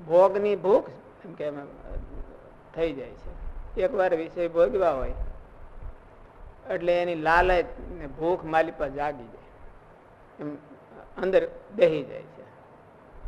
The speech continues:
એ આર પાર ઉતરી જાય એટલે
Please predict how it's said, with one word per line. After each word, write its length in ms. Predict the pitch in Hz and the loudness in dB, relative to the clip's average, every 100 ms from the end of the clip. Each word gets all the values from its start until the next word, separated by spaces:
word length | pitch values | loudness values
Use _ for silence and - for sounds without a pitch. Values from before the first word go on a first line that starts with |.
| - - - 226 | -12 -12 -8 2
એ 120 | 170 | 6
આર 260 | 165 180 180 | 8 6 4
પાર 220 | - 185 185 | 2 4 4
ઉતરી 360 | 202 214 185 | 2 2 0
જાય 280 | 156 131 117 - - - - - - - - - - - - - - - - - | 2 0 -2 -4 -10 -16 -16 -16 -12 -12 -12 -16 -18 -16 -16 -18 -14 -8 -8 -8
એટલે 220 | 214 170 | -10 -10